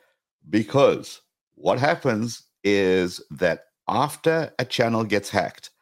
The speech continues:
YouTube will restore your channel. However, think about it. Now, all your videos that the hacker has made unlisted or private or deleted, and now YouTube has restored them.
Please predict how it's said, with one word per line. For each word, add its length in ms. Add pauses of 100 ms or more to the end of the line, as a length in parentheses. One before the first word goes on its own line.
(460)
YouTube 580
will 340
restore 460
your 120
channel. 560 (460)
However, 880 (600)
think 180
about 260
it. 180 (880)
Now, 800 (240)
all 340
your 160
videos 720 (140)
that 180
the 100
hacker 360 (100)
has 240
made 340 (180)
unlisted 720 (260)
or 120
private 600 (340)
or 240
deleted, 800 (560)
and 240
now 180
YouTube 420
has 240
restored 720
them. 300